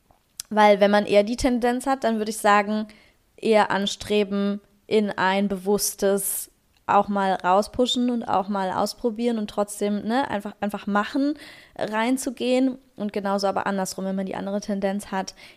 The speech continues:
eher reinzugehen, dass man sagt so, hey, ja, ich werde, das gehört, das ist wichtig, dass man immer wieder aus dieser Komfortzone rausgeht, aber es ist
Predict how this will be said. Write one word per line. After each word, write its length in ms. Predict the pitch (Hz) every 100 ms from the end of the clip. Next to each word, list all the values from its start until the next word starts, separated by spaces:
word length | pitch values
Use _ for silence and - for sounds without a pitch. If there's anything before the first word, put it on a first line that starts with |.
| _
eher 300 | 202 202 196
reinzugehen, 460 | 190 190 196 196 196
dass 160 | 190 190
man 140 | 190
sagt 220 | 185 180
so, 140 | - -
hey, 220 | 180 202 202
ja, 220 | 196 -
ich 100 | - -
werde, 600 | 196 - 202 226 226 - - - -
das 140 | - -
gehört, 280 | 202 202 -
das 160 | 196 180
ist 140 | -
wichtig, 560 | 233 - - 302 - -
dass 180 | 208 -
man 160 | 214 208
immer 220 | 233 214
wieder 180 | 220 214
aus 100 | -
dieser 140 | 214
Komfortzone 560 | - 202 208 202 196 185
rausgeht, 380 | 196 - 247 -
aber 160 | 208
es 80 | 202
ist 120 | 202